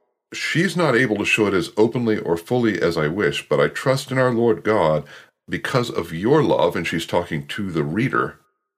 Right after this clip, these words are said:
they can cause you, us, to receive it more spiritually and more sweetly than I know how or am able to tell it. So that's important. What she's saying here is these revelations are not just her revelations. They are not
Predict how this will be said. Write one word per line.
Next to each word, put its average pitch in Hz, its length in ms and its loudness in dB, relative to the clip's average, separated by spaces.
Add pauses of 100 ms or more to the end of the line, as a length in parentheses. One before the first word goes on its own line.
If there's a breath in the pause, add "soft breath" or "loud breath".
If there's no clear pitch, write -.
(560)
they 95 140 0
can 85 160 -6
cause 113 480 0
you, 98 540 -2 (280)
us, 87 400 0
to - 140 -8
receive 107 340 0
it - 180 -4
more 95 200 -4
spiritually 117 640 0
and 92 100 -2
more 76 140 0
sweetly 98 500 -2 (300 loud breath)
than 90 120 -2
I 85 120 2
know 110 240 2
how 87 380 -4 (280)
or 85 160 0
am 76 100 -2
able 82 280 0
to 73 80 -6
tell 78 300 -6
it. - 140 -8 (640 loud breath)
So - 180 -2
that's 202 280 2
important. 101 720 -2
What 117 180 2
she's 156 220 0
saying 170 240 2
here 131 180 4
is 101 120 2
these 107 200 0
revelations 110 540 2
are 80 100 4
not 117 280 0
just 117 240 -4
her 110 140 0
revelations. 90 840 0
They 98 260 -2
are 95 200 0
not 104 440 -2